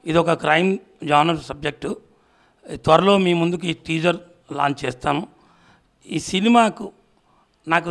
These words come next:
దర్శకత్వం చేసే అవకాశం ఇచ్చిన మా నిర్మాత మురళీ జగన్నాథ్ మచ్చ గారికి నాకు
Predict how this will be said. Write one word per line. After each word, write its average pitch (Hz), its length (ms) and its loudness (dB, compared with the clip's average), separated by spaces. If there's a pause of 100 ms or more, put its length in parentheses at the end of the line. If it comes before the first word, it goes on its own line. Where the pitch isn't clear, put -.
దర్శకత్వం 185 480 -4
చేసే 180 220 -2
అవకాశం 175 400 2
ఇచ్చిన 180 200 2 (840)
మా 147 140 2 (100)
నిర్మాత 175 420 2 (2000)
మురళీ 185 280 2 (100)
జగన్నాథ్ 170 440 2
మచ్చ 151 160 -2 (120)
గారికి 156 320 0 (420)
నాకు 147 140 -4